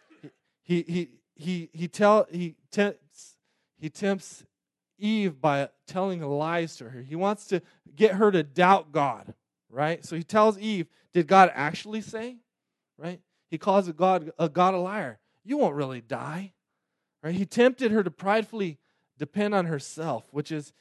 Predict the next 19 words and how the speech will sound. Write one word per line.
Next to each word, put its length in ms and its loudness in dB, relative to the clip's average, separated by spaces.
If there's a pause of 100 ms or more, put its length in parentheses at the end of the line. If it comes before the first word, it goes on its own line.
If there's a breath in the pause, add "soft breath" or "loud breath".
(140)
"You 160 0
will 100 2
be 220 -4
like 240 0
God, 280 -2
knowing 280 -6
good 160 -2
and 100 -10
evil." 300 -12 (400)
So 140 -10
he 120 -2
says, 300 -4
"Doubt 340 6
God, 400 4 (920)
depend 360 -2
on 140 -4
yourself," 440 -8 (540)
right? 220 -12 (400)
The, 100 -10